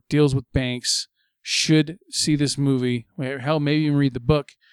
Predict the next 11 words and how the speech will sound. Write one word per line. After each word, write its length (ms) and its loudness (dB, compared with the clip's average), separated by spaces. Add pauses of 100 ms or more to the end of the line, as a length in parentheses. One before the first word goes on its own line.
(400)
to, 200 -18
to 140 -10
see 220 0
what 420 -2
these 180 -14
people 320 -8
did, 420 -2
these, 280 -4
these 300 -4
lending 280 2
companies 680 -2